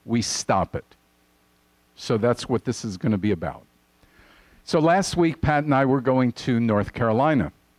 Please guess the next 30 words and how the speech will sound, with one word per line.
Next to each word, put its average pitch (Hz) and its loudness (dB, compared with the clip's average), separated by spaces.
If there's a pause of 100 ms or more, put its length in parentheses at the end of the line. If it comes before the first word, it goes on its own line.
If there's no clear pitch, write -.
(1000)
And, 117 2 (300)
uh, 101 0 (200)
for 135 0
Pat - -2
to 170 -2
be 135 0
with 127 0
her 170 2
brothers 123 2
in 127 0
order 131 2
to - -2
separate 143 0
out 107 0
some 131 0
of, 117 -4 (640)
uh, 107 2
her 135 0
parents' 123 0
possessions. 98 -4 (920)
And 113 2
one 151 2
brother 139 2
lives 120 0
in 131 2
Albany, 123 2
New 127 2
York, 190 2
so, 127 2 (420)
um, 104 2